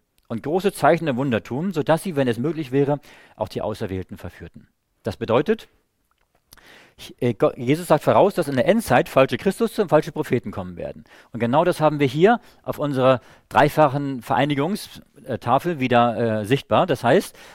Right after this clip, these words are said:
dass wir den Gottsohn haben, falsche Christusse ist auch der Katholizismus, das Papsttum, das, das, das Tier,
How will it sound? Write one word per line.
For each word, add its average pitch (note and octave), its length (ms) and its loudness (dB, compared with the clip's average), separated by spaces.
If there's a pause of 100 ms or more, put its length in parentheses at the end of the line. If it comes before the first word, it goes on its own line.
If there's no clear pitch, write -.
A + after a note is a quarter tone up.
(120)
dass - 220 -4
wir C#3 260 2 (640)
den A#2 160 0
Gottsohn B2+ 460 2
haben, G#3+ 320 4 (760)
falsche C#3+ 280 2
Christusse F#3+ 420 0
ist D#3+ 280 0
auch G3 400 -2 (260)
der - 60 -12
Katholizismus, - 800 -10
das G2+ 100 -16
Papsttum, A2 500 -8 (400)
das, - 320 -10
das, G2 360 -4
das - 200 -10
Tier, F3+ 380 0